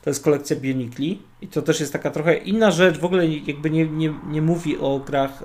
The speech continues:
e, wcale, a wciąż to jest coś, co lubię kolekcjonować. L-, z Lego też mam sporo rzeczy, które, które gdzieś tam skolekcjonowałem przez lata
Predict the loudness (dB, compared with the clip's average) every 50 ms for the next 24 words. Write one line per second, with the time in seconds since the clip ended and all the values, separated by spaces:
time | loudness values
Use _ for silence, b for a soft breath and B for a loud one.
0 | -8 -6 -6 -4 -4 -4 -4 -4 -6 -8 -12 -14 -16 -18 -20 -14 2 4 4 4
1 | 6 4 4 2 B B B B B B B B B B -6 -6 -6 -4 0 2
2 | 2 2 2 2 0 0 0 0 -2 -2 2 2 2 2 2 -2 -2 2 4 4
3 | 6 6 4 2 4 4 2 4 4 2 2 2 0 0 -2 0 0 0 0 -2
4 | 0 2 2 0 2 0 -2 0 4 4 4 6 4 4 4 2 -2 -2 -2 -4
5 | -4 -4 -4 -2 -2 -2 -4 -6 -8 -8 -10 -12 -6 -4 -2 -2 -2 -2 -6 -8
6 | -6 -6 -6 -6 -6 -8 -8 -8 -6 -8 -4 -2 -2 -2 -2 -2 -4 -2 -2 0
7 | 0 0 0 -2 -4 -8 -6 -4 -4 -4 -2 0 0 0 0 -2